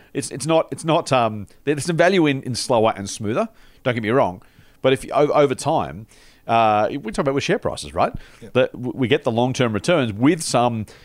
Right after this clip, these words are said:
Speaker 1: really hairy volatility. We've talked about that before. Uh, but that's kind of the same with the economy too. It's, uh, yes, we want to, you'd, you'd always want to avoid a recession if you can, 'cause why would you choose to go backwards?
Speaker 2: Mm.
Speaker 1: But you also gotta be a little bit mindful of,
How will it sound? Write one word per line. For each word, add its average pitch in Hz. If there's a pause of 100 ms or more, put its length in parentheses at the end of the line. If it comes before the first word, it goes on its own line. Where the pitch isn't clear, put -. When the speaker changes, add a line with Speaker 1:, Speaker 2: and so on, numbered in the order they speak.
(180)
Speaker 1:
really 147
hairy 131
volatility. 117
We've 95
talked -
about 104
that 104
before. 104 (420)
Uh, 104
but 117
that's -
kind 131
of 175
the 113
same 107
with 95
the 95
economy 113
too. 120
It's, - (340)
uh, -
yes, 139
we 143
want 127
to, -
you'd, 180
you'd 170
always 277
want 107
to 92
avoid 98
a 90
recession -
if -
you 87
can, 120
'cause 92
why 117
would 107
you 95
choose 113
to -
go 85
backwards? 104 (200)
Speaker 2:
Mm. 95
Speaker 1:
But 131
you 156
also 160
gotta 139
be 113
a -
little 131
bit 120
mindful 110
of, 98